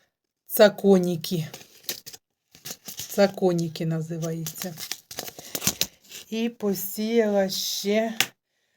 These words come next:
е, такі темно-сині. А, ось сю. Думаю, де в мене пакетик дівся? Тут було всього десять насінин.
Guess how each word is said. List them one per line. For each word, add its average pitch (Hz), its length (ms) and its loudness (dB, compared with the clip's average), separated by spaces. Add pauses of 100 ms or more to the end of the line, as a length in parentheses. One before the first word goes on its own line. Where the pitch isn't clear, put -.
(320)
е, 185 340 0
такі 185 360 0
темно-сині. 185 1160 4 (160)
А, 175 220 4
ось 190 260 0
сю. 170 260 0 (340)
Думаю, 175 380 -4
де 214 180 0
в 240 60 -2
мене 220 300 2 (460)
пакетик 196 520 0
дівся? 175 480 0
Тут 220 200 0
було 208 320 6
всього 202 460 6
десять 196 520 6
насінин. 185 720 2